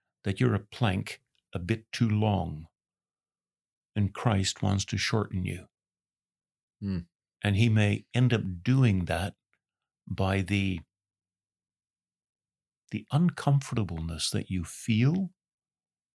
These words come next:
Speaker 1: with the brothers and sisters in this congregation.
Speaker 2: Hmm.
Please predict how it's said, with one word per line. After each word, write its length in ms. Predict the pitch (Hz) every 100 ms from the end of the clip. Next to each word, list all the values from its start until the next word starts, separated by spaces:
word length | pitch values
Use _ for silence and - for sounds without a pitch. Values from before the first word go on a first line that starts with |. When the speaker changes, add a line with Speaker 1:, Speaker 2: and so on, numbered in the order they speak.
| _ _ _ _ _
Speaker 1:
with 180 | 107 104
the 60 | 90
brothers 480 | 80 104 104 98 -
and 100 | 90
sisters 460 | - 113 - 98
in 120 | 92 90
this 140 | 107
congregation. 840 | - 101 95 95 80 80 - - - _ _ _ _ _ _ _ _ _ _ _ -
Speaker 2:
Hmm. 140 | 98